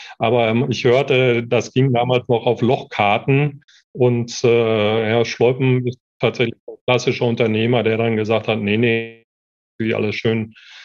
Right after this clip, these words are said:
äh, programmieren hier auf den Rechnern, die man zur Verfügung hat“, und hat dann eine Verbrauchsabrechnung gemacht. Und, äh, so ging das dann los über die Jahre.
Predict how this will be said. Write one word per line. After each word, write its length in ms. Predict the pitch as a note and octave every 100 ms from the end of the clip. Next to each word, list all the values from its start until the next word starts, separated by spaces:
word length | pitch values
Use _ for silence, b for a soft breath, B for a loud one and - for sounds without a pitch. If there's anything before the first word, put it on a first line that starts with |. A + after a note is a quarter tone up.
| B
äh, 280 | B2+ A2+ G2+
programmieren 1300 | G2+ - - B2 B2 C3+ B2 B2 B2+ C3 B2+ C3 A#2+
hier 180 | A2 B2
auf 220 | A#2 A2+
den 200 | - A#2+
Rechnern, 440 | A#2+ A#2+ - B2+ A#2
die 120 | A#2+
man 200 | A#2 A2
zur 160 | A#2+
Verfügung 1300 | A2 G#2 - _ _ _ _ _ _ _ - A#2+ A#2 A2
hat“, 160 | A#2
und 140 | A#2 A2
hat 140 | A2
dann 160 | A2+ A2
eine 80 |
Verbrauchsabrechnung 1000 | G#2+ B2 A#2+ C3 B2+ - - G2 - G2
gemacht. 320 | G2 F#2+ - - B B B B _ -
Und, 360 | G2+ G2 -
äh, 340 | A2+ G2+ G2 G2+
so 140 | G2+
ging 220 | A2 A#2
das 160 | A#2 A2
dann 120 | A#2+
los 280 | A2+ A2+ -
über 180 | G2 F2+
die 140 | F2+
Jahre. 280 | F2 E2+